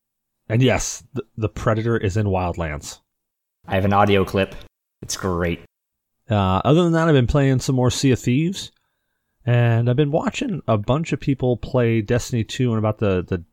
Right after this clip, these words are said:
Speaker 1: different releases that they're coming down for with Destiny two. Like the, uh, Masterwork Exotics and, uh, the new,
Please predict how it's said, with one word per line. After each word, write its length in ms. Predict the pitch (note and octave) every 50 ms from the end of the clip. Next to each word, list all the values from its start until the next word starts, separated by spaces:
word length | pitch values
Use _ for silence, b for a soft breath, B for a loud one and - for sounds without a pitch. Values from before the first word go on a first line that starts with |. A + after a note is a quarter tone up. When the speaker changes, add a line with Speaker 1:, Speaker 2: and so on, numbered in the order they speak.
| _
Speaker 1:
different 300 | - - - - A#2+ G2
releases 480 | G#2 G2 G2+ A2+ A2 G#2+ - - G2+ -
that 120 | - F2+
they're 100 | - F#2
coming 300 | - - - F#2+ F#2 F#2
down 360 | E2+ G2 F#2 F2+ F2 F2 E2+ -
for 400 | - - G#2 G2 F2+ F2 F2 E2+
with 160 | F#2 F2 -
Destiny 340 | G#2 F#2 - - - F#2 E2
two. 340 | - - F2+ E2+ E2+ E2 - _ _ _ _ _ _ _ _
Like 200 | A#2+ G#2 G2 -
the, 260 | - A2 G2+ F#2+ F#2+
uh, 300 | F2+ F2 E2+ E2 E2 D#2+ D2+
Masterwork 580 | E2+ G2 G2+ F#2+ F#2 - - A2+ G#2 F#2+ F2 -
Exotics 640 | F#2+ E2+ F#2 F#2+ F2+ F2+ F2+ F2+ E2+ - - - - - - _ _ _ _ _ _ _ _ _ _ _ _ _
and, 420 | - F#2 F2+ F2+ F2+ E2+ E2 E2
uh, 360 | E2 D#2+ D#2 D#2 D2+ D#2 D#2+ E2
the 380 | E2 - F#2 F2 E2 D#2+ D#2+ D#2 - _
new, 540 | F#2+ F#2 G2 G2+ G2+ F#2+ F#2+ F#2 F2+ F2 E2+